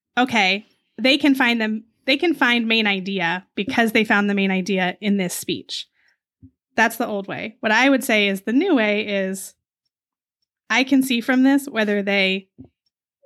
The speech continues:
comprehended this text today, <laughs> right? I, I know whether tomorrow when I wanna dig in more around the figurative language that he uses,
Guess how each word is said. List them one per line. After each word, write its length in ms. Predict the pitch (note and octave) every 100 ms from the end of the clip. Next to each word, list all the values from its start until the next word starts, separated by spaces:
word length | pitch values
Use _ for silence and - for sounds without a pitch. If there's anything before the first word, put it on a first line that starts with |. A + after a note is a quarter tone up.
| -
comprehended 960 | - A3 A#3 G#3+ F#3+ G3 G3+ A#3+ C#4 C#4 C#4+ _ _ _
this 280 | A3+ G#3+ G#3+
text 440 | - G3+ F#3+ - -
today, 500 | G3 F3+ E3+ A2 -
<laughs> 1300 | - - - A#3 D#4 - D#4+ - _ _ - B3 -
right? 180 | A3+ G#3
I, 200 | - A#3 A#3+ -
I 200 | A#3 C4
know 440 | A#3 A3 A#3+ C4 - - _
whether 340 | - A3 G#3+ G3+
tomorrow 760 | - A3 G3+ F#3+ G#3 B3+ C#4
when 180 | D4 A3
I 120 | G#3
wanna 200 | G#3+ G3+
dig 360 | F#3+ G3 G#3+ G#3
in 260 | G#3 G#3+ G3
more 500 | F#3+ F#3+ A3+ B3 B3+
around 800 | A3 G3+ G3 F#3+ F#3+ F#3+ G3 G3 F#3 - _
the 100 | G#3+
figurative 580 | F#3 A3 G#3+ A3 G#3 G3
language 560 | F#3 F3 G3 A#3 C4+ C4
that 120 | D4
he 140 | C#4+ C#4+
uses, 680 | D4 D#4 D4+ D#4+ E4 D#4